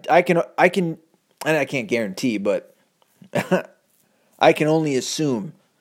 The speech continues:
that that kid's been given tr-, drugs like crazy. And it's only gonna get worse. I mean, every, most people should understand,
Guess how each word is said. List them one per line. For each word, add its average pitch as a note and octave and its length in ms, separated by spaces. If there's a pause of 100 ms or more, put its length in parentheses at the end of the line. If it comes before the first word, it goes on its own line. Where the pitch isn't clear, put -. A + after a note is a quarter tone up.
(420)
that A2+ 160
that B2 180
kid's B2 220
been A2+ 160
given G#2+ 340 (140)
tr-, - 220 (360)
drugs C3 640 (540)
like A#2+ 220
crazy. G#2+ 500 (1120)
And C3 120
it's B2 140
only C#3 200
gonna B2+ 200
get B2+ 140
worse. A#2+ 460 (200)
I A#2 140
mean, A#2+ 160
every, C3 340 (1000)
most G#3+ 340
people B3 260
should F3+ 200
understand, D3+ 640